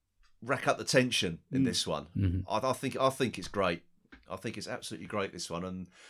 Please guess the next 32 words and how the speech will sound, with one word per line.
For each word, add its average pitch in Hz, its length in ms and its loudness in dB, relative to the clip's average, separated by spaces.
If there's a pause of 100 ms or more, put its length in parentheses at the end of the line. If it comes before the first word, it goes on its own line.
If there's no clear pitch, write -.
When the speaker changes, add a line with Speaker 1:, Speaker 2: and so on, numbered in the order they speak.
(160)
Speaker 1:
okay, 156 220 4
the 135 100 2
dummy's 170 340 6
my 147 120 2
favourite 135 420 2
because 110 300 -4
it's 107 100 -6
the 113 100 -6
Hammer 110 280 0
theme, 98 240 -6
but 117 100 2
I 117 40 2
think 120 200 -4
this 131 140 -6
is 113 80 -10
probably 117 480 -4
the 110 160 -4
best - 720 -2 (680)
story 95 720 0 (1500)
on 104 120 0
this 101 160 -2
D 101 180 0
V 90 100 -6
D 90 200 -4
set, - 360 -4
Speaker 3:
Mm. 98 340 4
Speaker 1:
or 98 120 2
out 90 80 2
of 82 40 -8
the - 60 -8
series, 80 480 -2
really. 71 360 -8